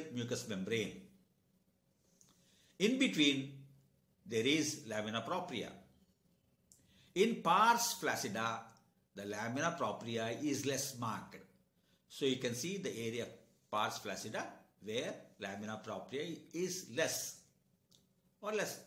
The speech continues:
or, or of lesser strength. Then anatomical landmarks of the tympanic membrane. What, what are the important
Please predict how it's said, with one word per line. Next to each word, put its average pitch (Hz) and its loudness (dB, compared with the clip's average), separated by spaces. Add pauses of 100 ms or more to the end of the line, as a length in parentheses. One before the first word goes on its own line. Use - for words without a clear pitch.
(140)
or, 139 0
or 135 0
of - -4
lesser 117 -4
strength. - -6 (2250)
Then 226 2 (200)
anatomical 226 4
landmarks 160 4
of 123 0
the 147 -4 (600)
tympanic 123 -2
membrane. 170 -8 (140)
What, 208 2 (460)
what 151 2
are 139 0
the 143 -4
important 135 0